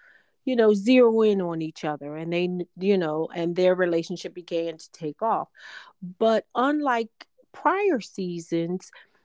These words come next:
this season took a different turn in that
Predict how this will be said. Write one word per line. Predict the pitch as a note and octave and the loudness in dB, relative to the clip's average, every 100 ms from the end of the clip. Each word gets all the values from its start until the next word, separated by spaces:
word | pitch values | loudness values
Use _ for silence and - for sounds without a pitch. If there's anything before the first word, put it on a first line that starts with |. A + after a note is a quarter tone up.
| _ G3 | _ 0
this | A3+ G4 - | 4 4 4
season | C#4+ B3+ A#3 A3 G3+ | 2 2 2 0 0
took | - G3 F#3 | 0 2 2
a | |
different | F3 F#3+ F3+ F#3 E3+ | 2 2 2 -2 -4
turn | - F#3+ F3 E3+ | -2 0 2 2
in | - F3 E3+ E3 | 0 0 0 2
that | D#3+ D#3 D3+ | 4 4 2